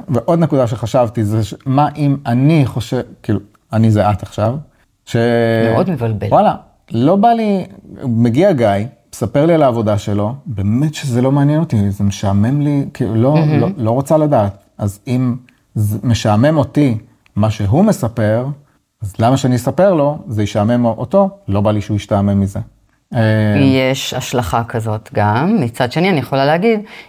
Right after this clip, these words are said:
Speaker 2: אם הוא מספר לי את המשעמם הזה, בטח מעניין אותו שאני אספר לו את המשעמם שלי. אהה, לזה לא ציפית.
Speaker 1: לא.
Speaker 2: אגב, הרצה קדימה של כמה שנים לתוך הקשר שלנו, היה שלב שבו אמרתי לך, "תשמע, אתה מספר לי מלא על העבודה שלך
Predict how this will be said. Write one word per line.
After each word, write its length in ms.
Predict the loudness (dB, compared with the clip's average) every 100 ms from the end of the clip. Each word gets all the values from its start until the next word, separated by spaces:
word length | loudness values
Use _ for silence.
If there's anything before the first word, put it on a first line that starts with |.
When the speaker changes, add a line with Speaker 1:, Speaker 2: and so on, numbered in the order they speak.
| -2
Speaker 2:
אם 40 |
הוא 60 | 0
מספר 260 | 0 0
לי 80 | 0
את 80 | 0
המשעמם 480 | -2 0 0 2 2
הזה, 180 | 2 0
בטח 240 | -2 -2
מעניין 340 | -2 0 2 0
אותו 200 | -2 -6
שאני 200 | -4 -6
אספר 260 | -4 -4
לו 60 | -4
את 100 | -4
המשעמם 380 | -6 -4 -4 -2
שלי. 220 | -4 -4 -8 _ _ _ -4
אהה, 720 | -2 2 2 4 2 2 0
לזה 240 | -2 -2 -2
לא 100 | -2
ציפית. 420 | -6 -4 -4 -2 -6 -6 -2
Speaker 1:
לא. 180 | 0 -2 -8 _ -20 -6
Speaker 2:
אגב, 580 | -2 0 0 2 0 -2 -6 -8 _ _ _ -6
הרצה 580 | 0 2 2 0 -2 -4
קדימה 460 | -2 0 2 2 0
של 160 | -2
כמה 280 | -2 -2 -2
שנים 280 | -2 0 0
לתוך 300 | 0 -2 -2
הקשר 360 | -2 -2 -2
שלנו, 400 | 0 2 2 2 0 -4 _ _ _ -6
היה 220 | -2 -2
שלב 260 | 0 0 0
שבו 320 | -4 -2 0
אמרתי 340 | 0 -2 -4
לך, 120 | -8 -8
"תשמע, 320 | -4 -2 -2 -4
אתה 120 | -10
מספר 280 | -6 0 2
לי 80 |
מלא 340 | 2 2 2 2
על 140 | 0
העבודה 380 | -2 -2 -2 -2
שלך 300 | -4 -4